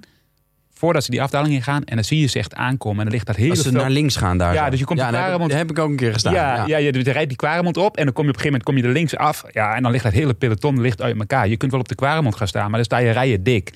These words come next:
Speaker 2: Ja.
Speaker 1: En als je daarna gaat staan, dan zie je ze rennen voor rennen voorbij komen. En dan heb je ook een mooi overzicht op die grote weg.
Speaker 2: Ja.
Speaker 1: En daar is het ook wat minder druk. En dan heb je de kans, en dan moet je eens goed kijken naar het parcours. Dan kun je vanaf dat punt naar een aantal andere punten in de koers gaan. Eh, heen en weer snel om, eh,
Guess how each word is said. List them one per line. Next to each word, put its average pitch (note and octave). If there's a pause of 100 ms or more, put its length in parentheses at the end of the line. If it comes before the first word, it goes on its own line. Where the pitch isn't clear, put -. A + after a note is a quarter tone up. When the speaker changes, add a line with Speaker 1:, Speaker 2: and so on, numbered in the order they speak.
Speaker 2:
Ja. F#2 (140)
Speaker 1:
En -
als G#2+
je G#2
daarna G2+
gaat A2+
staan, F#2+
dan G2+
zie A2+
je G#2+
ze A2
rennen A#2+
voor A2
rennen A#2
voorbij A2
komen. A2
En A#2
dan A#2+
heb B2+
je D3+
ook -
een C3
mooi C#3
overzicht A#2+
op -
die G2
grote G#2+
weg. G2 (180)
Speaker 2:
Ja. E2
Speaker 1:
En -
daar A2
is B2
het -
ook -
wat F#2+
minder A2
druk. G#2+ (260)
En G2+
dan G2+
heb B2+
je D#3
de D3
kans, B2+
en A#2+
dan A2
moet A2+
je -
eens G2+
goed -
kijken C3
naar A#2+
het G#2+
parcours. C#3 (180)
Dan G2
kun C#3
je C#3
vanaf B2 (200)
dat C3+
punt D3
naar B2+
een A2+
aantal C3
andere C#3
punten A2+
in A2
de G#2+
koers B2
gaan. G#2+ (200)
Eh, A2+
heen A2
en A2
weer G#2+
snel G2+
om, G#2
eh, G#2